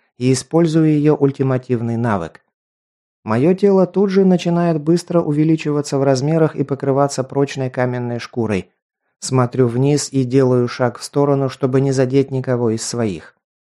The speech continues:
Вижу первую цель и, убедившись, что путь мне никто не преграждает,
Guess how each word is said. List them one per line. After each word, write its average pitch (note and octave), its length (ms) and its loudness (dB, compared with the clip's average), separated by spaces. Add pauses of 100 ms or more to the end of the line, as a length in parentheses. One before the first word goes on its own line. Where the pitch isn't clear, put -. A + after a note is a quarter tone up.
(340)
Вижу G3+ 400 2
первую F3+ 460 2
цель D#3+ 440 0
и, B2+ 120 2
убедившись, A#2+ 720 0
что - 260 -4
путь D#3 300 -2
мне A#2+ 240 -2
никто B2+ 340 -2
не C3 120 0
преграждает, C3 800 0